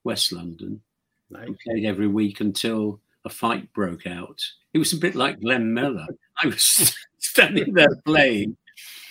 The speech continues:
Speaker 1: and the, the chairs in the air being th-, bashed on people's heads, and I'm
Speaker 2: <laughs>
Speaker 1: playing away. <laughs>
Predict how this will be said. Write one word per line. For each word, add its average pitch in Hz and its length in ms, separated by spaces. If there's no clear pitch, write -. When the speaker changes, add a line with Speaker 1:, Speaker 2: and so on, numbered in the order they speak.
Speaker 1:
and 131 140
the, 117 60
the 123 160
chairs 160 500
in 147 120
the 131 160
air 127 140
being 120 260
th-, - 220
bashed - 340
on 135 140
people's 135 420
heads, - 720
and 160 80
I'm 147 180
Speaker 2:
<laughs> 120 100
Speaker 1:
playing 139 320
away. 135 180
<laughs> 160 160